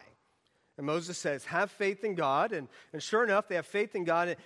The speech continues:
and God parts the waters of the Red Sea. I mean, this is an amazing thing. He parts the waters of the Red Sea. There's fifty-foot high walls of water on either side and, and dry, probably muddy land in the middle. And,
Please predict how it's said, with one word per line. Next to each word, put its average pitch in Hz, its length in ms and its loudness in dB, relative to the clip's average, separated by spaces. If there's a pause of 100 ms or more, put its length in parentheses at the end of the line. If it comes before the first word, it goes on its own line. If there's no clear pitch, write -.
and 180 100 -2
God 208 220 2
parts 349 400 2
the 254 100 -4
waters 247 420 2
of 233 60 -10
the 208 80 -4
Red 208 260 2
Sea. 233 320 -2
I 147 40 0
mean, 185 80 0
this 339 100 -4
is - 60 -10
an 262 80 -2
amazing 226 400 -2
thing. 156 200 -4 (200)
He 214 120 -4
parts 269 420 2
the 302 100 -8
waters 254 340 2
of 226 60 -10
the 233 80 -2
Red 214 240 4
Sea. 151 420 -4 (160)
There's 185 160 -10
fifty-foot 277 640 0
high 226 220 4
walls 220 360 2
of 226 80 -4
water 180 380 4
on 202 80 0
either 247 220 -2
side 208 380 2
and, 180 120 -6 (240)
and 160 340 -2
dry, 190 400 2
probably 247 220 -2
muddy 180 340 2
land 196 320 0
in 170 80 -4
the 147 80 -4
middle. 175 500 0 (240)
And, 226 160 -2